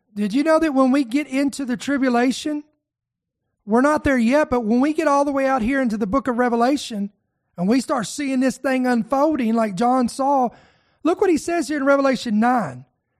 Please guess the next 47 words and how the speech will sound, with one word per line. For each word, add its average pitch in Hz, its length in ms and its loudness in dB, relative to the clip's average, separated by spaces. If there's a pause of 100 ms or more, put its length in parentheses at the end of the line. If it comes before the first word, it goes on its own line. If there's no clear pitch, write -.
(140)
You 214 120 2
guys 262 240 2
are 247 40 -2
listening 254 220 0
by 247 140 -2
Apple 254 300 0
or - 20 0
Spotify. 262 460 0
I'm 254 100 2
in 247 80 0
Revelation 247 500 0
nine, 240 340 2
verses 220 360 -4
twenty 254 420 0
through 226 200 -4
twenty-one. 240 580 0 (800)
Look 294 120 -2
at 311 80 -4
this. 247 220 -4 (180)
"But 277 180 0
the 262 120 0
rest 302 400 2
of 269 160 -4
mankind 262 640 0
who 269 100 2
were 262 100 0
not 302 240 0
killed 311 320 -2
by 254 140 2
these 220 160 -2
plagues 240 600 -2 (280)
did 262 240 -2
not 269 560 0
repent 294 640 -2
of 254 160 -2
their 226 160 2
works 254 520 0
of 254 240 -4
their 233 160 0
hands, 240 540 0 (280)
that 226 160 -2
they 269 140 2
should 226 200 -6
not 262 240 0
worship 262 520 -2 (100)
demons 254 580 0
and 226 200 -2